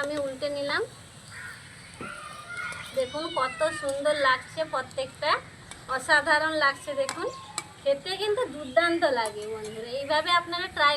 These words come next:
করবেন, ভীষণ ভালো লাগবে খেতে। খুব সুন্দর করে ভেজে নিয়েছি। এই দেখুন কত সুন্দর ভাজা হয়েছে। তো এবার তুলে নিচ্ছি ছানটাতে করে। কত সুন্দর হয়েছে দেখুন, দেখে কিন্তু বোঝার উপায়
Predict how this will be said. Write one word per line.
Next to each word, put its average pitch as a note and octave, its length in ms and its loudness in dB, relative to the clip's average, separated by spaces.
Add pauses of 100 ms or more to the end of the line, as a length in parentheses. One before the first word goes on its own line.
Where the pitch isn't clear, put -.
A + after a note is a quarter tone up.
করবেন, F#4+ 240 0 (120)
ভীষণ E4+ 320 -4 (100)
ভালো D#4 160 6 (100)
লাগবে D#4+ 300 0
খেতে। F4 240 -6 (1000)
খুব E4 120 -4 (120)
সুন্দর D4 400 4
করে E4 140 4 (100)
ভেজে A3 300 4
নিয়েছি। G#4 400 -4
এই C#5 40 -8 (100)
দেখুন A#4 260 0 (760)
কত C4+ 220 0 (200)
সুন্দর D4+ 300 4 (120)
ভাজা C4 320 4
হয়েছে। D#4 360 2 (680)
তো - 60 -6 (120)
এবার D4 200 2 (180)
তুলে C5+ 300 4
নিচ্ছি C#4+ 320 -2 (220)
ছানটাতে C4 520 2
করে। D4+ 160 2 (2250)
কত C#4+ 180 -4 (200)
সুন্দর D4 360 2 (100)
হয়েছে C4+ 260 4 (100)
দেখুন, G#4+ 220 -2 (140)
দেখে C#4 300 6
কিন্তু G4 200 2 (100)
বোঝার E4+ 280 6 (100)
উপায় F4 260 4